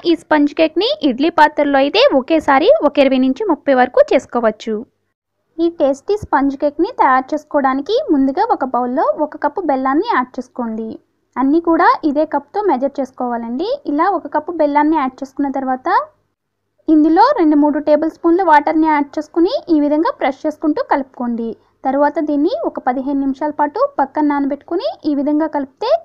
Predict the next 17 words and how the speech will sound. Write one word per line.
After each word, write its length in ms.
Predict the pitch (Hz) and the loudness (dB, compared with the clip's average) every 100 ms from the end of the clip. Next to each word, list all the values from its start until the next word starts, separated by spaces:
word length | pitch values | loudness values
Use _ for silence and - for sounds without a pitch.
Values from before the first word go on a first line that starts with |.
| 294 | -2
ఇలా 120 | 302 392 | -2 0
బెల్లం 240 | 277 277 285 | 0 0 0
అంతా 180 | 285 359 339 | 0 0 0
మెల్ట్ 200 | 269 262 | 0 -2
అయిపోయి 360 | 262 269 269 440 605 - | -4 -4 0 0 0 -2
ఈ 40 | 285 | -2
విధంగా 280 | 277 359 427 | -2 0 0
వస్తుంది. 480 | 262 - 233 220 226 220 _ _ _ _ _ _ _ _ _ _ _ - 285 | -2 -6 -10 -10 -10 -14 _ _ _ _ _ _ _ _ _ _ _ -8 -4
ఇలా 160 | 320 427 370 | -2 0 0
కరిగించుకున్న 580 | 320 330 339 - 349 381 330 | 2 2 0 2 2 4 2
బెల్లాన్ని 460 | 277 269 269 302 494 622 311 | 0 0 0 0 0 -2 -4
ఒక 140 | 311 302 | -6 -4
ఫిల్టర్తో 480 | 302 302 320 330 539 392 | -4 0 0 0 -2 0
మిక్సింగ్ 320 | 302 330 330 | -2 0 2
బౌల్లోకి 380 | 311 302 302 440 571 | 2 0 -2 -2 -2
ఫిల్టర్ 340 | 349 277 285 - | -4 -4 -6 -8
చేసుకోండి. 480 | 262 - 254 240 | -12 -8 -6 -6